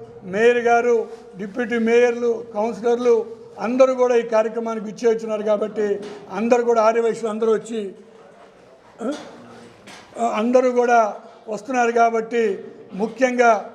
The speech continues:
ప్రతి ఒక్కరు కూడా, ఆర్యవైశ్యులు అందరూ కూడా ఖచ్చితంగా వచ్చి ఈ కార్యక్రమాన్ని దిగ్విజయం చేయాలని, రేపు అందరూ వచ్చి మనం ఈ కార్యక్రమాన్ని దిగ్విజయం చేయాలని మరొకసారి కోరుకుంటూ,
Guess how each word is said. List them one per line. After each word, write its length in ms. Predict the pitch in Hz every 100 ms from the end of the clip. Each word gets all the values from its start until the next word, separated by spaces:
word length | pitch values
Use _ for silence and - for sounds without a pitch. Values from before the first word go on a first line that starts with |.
| - - - - - - - - - - 226
ప్రతి 240 | 233 240
ఒక్కరు 340 | 233 233 254
కూడా, 240 | 240 233 233
ఆర్యవైశ్యులు 460 | 220 233 226 226 214
అందరూ 280 | 240 262 240
కూడా 500 | 233 226 220 185 - - - -
ఖచ్చితంగా 440 | 220 220 240 240 220
వచ్చి 260 | 220 240
ఈ 20 |
కార్యక్రమాన్ని 960 | 226 214 233 - 233 226 220 220 202 180 - - 185
దిగ్విజయం 680 | 175 214 254 233 240 226
చేయాలని, 440 | 226 226 226 247 262 - - - 190
రేపు 360 | 185 233 233
అందరూ 460 | 226 202 240 269 254
వచ్చి 460 | 233 233 233 202 - - - 220
మనం 280 | 214 220
ఈ 60 | 208
కార్యక్రమాన్ని 880 | 202 220 240 233 226 220 214 202 180 - - 208
దిగ్విజయం 380 | 202 247 233
చేయాలని 260 | 220 220 220
మరొకసారి 480 | 208 226 226 240 233
కోరుకుంటూ, 680 | 226 226 226 226 247 220